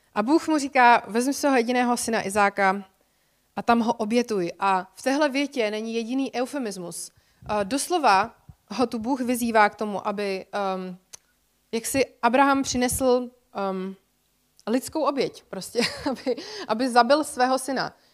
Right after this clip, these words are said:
Jo, to, mm, spoustu lidí a spoustu teologů se snaží tohle vyde-, vykládat metaforicky, ale, mm, je to dost, je to dost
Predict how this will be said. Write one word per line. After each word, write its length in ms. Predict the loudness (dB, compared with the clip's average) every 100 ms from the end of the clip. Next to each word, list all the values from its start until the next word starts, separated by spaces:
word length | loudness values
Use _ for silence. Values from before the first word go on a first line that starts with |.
| _
Jo, 240 | 0 2 0 -8 -4
to, 380 | 0 2 0 -6 _ -14
mm, 180 | -10 -8
spoustu 400 | -4 -4 -4 -4
lidí 320 | -4 -2 0
a 160 | 0 0
spoustu 360 | -6 -8 -6
teologů 400 | 2 2 2 -2
se 120 | -8
snaží 300 | -10 -10 -8
tohle 260 | -6 -4 -2
vyde-, 180 | -2 -4
vykládat 460 | -4 -2 0 2 0
metaforicky, 680 | -4 -6 -6 -8 -8 -8 -6
ale, 160 | -6 -10 _ -16
mm, 260 | -14 -12 -12
je 120 | -12 -10
to 100 | -8
dost, 340 | -8 -10 _ _ _ _ _ _ _ _ _ _ -10
je 100 | -4
to 80 |
dost 280 | -2 -4 -8